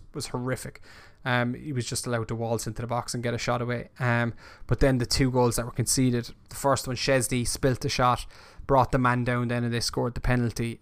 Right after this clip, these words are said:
And the second one, he gave the ball away inside the box, trying to be fancy on it. It was, it was brutal. So there's no deni-, no doubting in my mind that Szczęsny was to, at fault for, for that draw happening. But they thought they won it late on,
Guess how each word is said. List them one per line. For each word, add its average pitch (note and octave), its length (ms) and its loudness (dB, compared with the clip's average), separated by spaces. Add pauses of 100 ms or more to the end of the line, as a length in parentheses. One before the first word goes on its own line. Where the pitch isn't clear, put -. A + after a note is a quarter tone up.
And A2+ 200 -2
the A#2 40 -4
second B2 440 2
one, A#2 240 0 (500)
he - 220 -2
gave C3+ 260 6
the C3 80 2
ball B2 300 4
away A#2+ 280 2
inside B2 460 2
the B2 80 -2
box, - 520 0
trying B2 340 2
to - 80 -4
be B2 100 2
fancy B2 420 4
on A#2+ 140 4
it. B2 100 -4
It C#3+ 120 -4
was, A#2 340 -6
it C3+ 140 0
was A#2 100 -4
brutal. B2 460 -4
So A#2+ 320 -4 (400)
there's B2+ 200 -2
no B2 240 2
deni-, B2+ 360 -2 (100)
no C3 220 -2
doubting A#2+ 300 0
in A#2 60 -2
my A#2+ 140 -2
mind A#2 220 -4
that A2+ 80 -6
Szczęsny A#2+ 360 0
was A2+ 240 -4
to, B2 240 -4
at B2 140 -6
fault B2 340 -2
for, B2 360 -4
for B2+ 140 -4
that A#2+ 180 -2
draw A#2+ 260 -2
happening. A#2 340 -4
But B2 220 -4 (540)
they C#3 100 0
thought C3+ 240 2
they C3+ 80 6
won C3+ 220 4
it B2+ 100 -2
late B2 260 0
on, B2 220 2